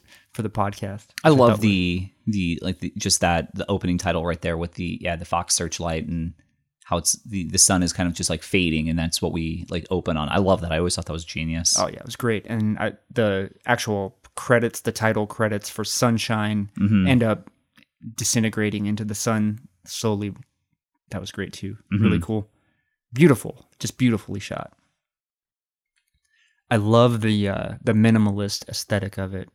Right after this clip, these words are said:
Speaker 1: especially.
Speaker 2: Mm-hmm.
Speaker 1: Very reminiscent. The visuals were very reminiscent of, uh, two thousand and one, I thought.
Speaker 2: Yeah, totally.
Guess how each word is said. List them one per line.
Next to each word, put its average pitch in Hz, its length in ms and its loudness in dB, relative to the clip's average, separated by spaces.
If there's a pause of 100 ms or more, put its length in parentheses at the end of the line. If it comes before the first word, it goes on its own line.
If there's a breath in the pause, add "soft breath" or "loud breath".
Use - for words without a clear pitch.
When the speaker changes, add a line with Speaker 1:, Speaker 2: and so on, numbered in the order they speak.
Speaker 1:
especially. 101 600 -10 (340)
Speaker 2:
Mm-hmm. 90 340 2 (520)
Speaker 1:
Very 117 380 4
reminiscent. 107 680 0 (400)
The 120 120 -4
visuals 117 680 2 (920)
were 113 140 -6
very 113 220 4
reminiscent 107 520 0
of, 101 160 -4
uh, 95 140 -2
two - 180 -6
thousand 101 340 2
and 101 180 0
one, 104 180 -2
I - 100 -10
thought. - 200 -4
Speaker 2:
Yeah, 123 160 2
totally. 95 460 2